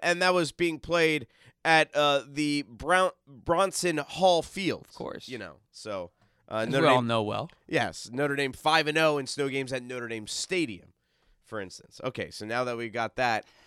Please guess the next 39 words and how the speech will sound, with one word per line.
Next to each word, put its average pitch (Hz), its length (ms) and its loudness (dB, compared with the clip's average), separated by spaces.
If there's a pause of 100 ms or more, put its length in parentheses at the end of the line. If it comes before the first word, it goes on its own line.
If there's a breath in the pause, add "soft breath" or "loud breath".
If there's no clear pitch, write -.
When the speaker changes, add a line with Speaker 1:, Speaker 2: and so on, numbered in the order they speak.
(360 loud breath)
Speaker 1:
you 143 100 -4
get, 151 220 -2
you, 147 160 2
you 147 160 -2
got 170 160 6
all 170 120 6
your 156 140 2
Speaker 2:
<laughs> - 0 -
That 170 140 6
Speaker 1:
bundles. 175 220 6
Speaker 2:
history 160 200 6
lesson. 127 420 2
Speaker 1:
You 151 120 -2
got 175 120 8
all 175 120 8
those 147 240 0
bundles 175 580 0
ready 180 260 0
to 170 80 -4
go 190 220 -2
for 180 160 -6
today? 190 260 0
Speaker 2:
Oh, 135 200 6
yeah, 127 260 4
two 165 200 -4
sweatshirts, 147 760 0
a, 107 240 0
a 107 40 -2
coat, 135 480 -2
a 107 100 -2
hat. 131 440 2 (420)
You 110 60 -8
Speaker 1:
You - 40 -4
Speaker 2:
gotta 156 120 4
Speaker 1:
better 151 80 2
Speaker 2:
have 160 80 4
Speaker 1:
get 165 60 -2
Speaker 2:
it - 20 2
all. 180 240 2